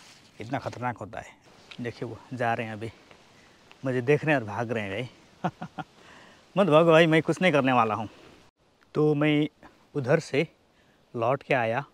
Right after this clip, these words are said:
और अभी तक ये यहीं पे है। इसका मतलब मुझे लगता है कि ये, इसमें दो चीज़ हो सकती है, या ये बीमार है या ये मतलब कुछ,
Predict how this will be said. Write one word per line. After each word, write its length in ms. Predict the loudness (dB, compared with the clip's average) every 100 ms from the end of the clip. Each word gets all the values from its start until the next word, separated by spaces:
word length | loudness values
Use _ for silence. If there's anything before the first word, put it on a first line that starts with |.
| _
और 100 | -6
अभी 160 | -4 -4
तक 180 | -4 -6 -4
ये 140 | -4
यहीं 200 | -4 -10
पे 120 | -12
है। 180 | -14 -14 -18 _ _ _ _ _ _ _
इसका 180 | -8 -4
मतलब 200 | -2 -2
मुझे 160 | 0 0
लगता 240 | 0 -2
है 40 | -4
कि 80 |
ये, 360 | -2 2 2 0 -6 -20 -20 -20 -20 -20 -20 -20 -20 _ _ -14
इसमें 220 | -10 -8 -4
दो 120 | -4
चीज़ 180 | -4 -8
हो 120 | -10
सकती 240 | -12 -10
है, 60 | -6
या 80 | -4
ये 160 | -4
बीमार 380 | -6 -6 -4 -4
है 220 | -4 -8 -10 _ _ -20 _ _ -6
या 120 | -6
ये 180 | -4 -8
मतलब 300 | -8 -10 -12 _ -20 -20 _ _ _ _ _ _ _ _ _ _
कुछ, 220 | -10 -10